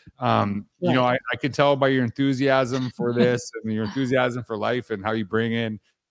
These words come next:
Speaker 1: uh, the intersection of those things. I think it's really powerful. So, Jeannie, it was just, it was awesome to sit down with you
Speaker 2: Oh,
Speaker 1: and
Speaker 2: you
Speaker 1: finally get to
Speaker 2: too.
Speaker 1: meet you and just kinda talk to you. And so, uh, as I said,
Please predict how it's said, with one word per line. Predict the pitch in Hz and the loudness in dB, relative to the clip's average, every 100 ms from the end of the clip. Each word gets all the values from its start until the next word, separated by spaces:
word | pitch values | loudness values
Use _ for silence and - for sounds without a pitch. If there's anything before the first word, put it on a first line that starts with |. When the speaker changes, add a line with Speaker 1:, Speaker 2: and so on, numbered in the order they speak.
| - | -6
Speaker 1:
uh, | 110 98 | -2 -2
the | 101 117 | -2 -4
intersection | 120 117 123 - 120 | -4 -4 -4 -4 -6
of | 110 | -4
those | 107 | -4
things. | - 104 | -4 -6
I | 104 | -6
think | 104 | -8
it's | 101 - | -12 -6
really | 107 98 | -6 -4
powerful. | 104 95 87 90 | -2 -4 -4 -10
So, | 110 | -8
Jeannie, | 107 151 160 | -2 0 0
it | 139 | 0
was | 131 | 0
just, | 170 | -2
it | - 156 | -2 0
was | 139 | 2
awesome | 170 208 - | 4 2 -2
to | 139 | -6
sit | 139 | -4
down | 120 110 | -4 -2
with | 131 151 | -2 -2
you | 151 170 _ _ - | -4 -6 _ _ 0
Speaker 2:
Oh, | 226 190 170 | 4 6 4
Speaker 1:
and | 165 | 2
Speaker 2:
you | 165 | 0
Speaker 1:
finally | 135 127 | 2 2
get | 135 127 | 0 -2
to | 123 | -2
Speaker 2:
too. | 110 | 0
Speaker 1:
meet | 120 135 - | 0 -2 0
you | 156 | 0
and | 143 | 0
just | 113 107 | -2 -4
kinda | 135 110 | -2 -2
talk | - 113 127 | 0 0 -2
to | - | -4
you. | 147 147 | -4 -2
And | 120 | -4
so, | 120 127 120 | 2 2 4
uh, | 127 117 | 2 2
as | 123 131 | 0 0
I | |
said, | 131 131 127 | 2 2 2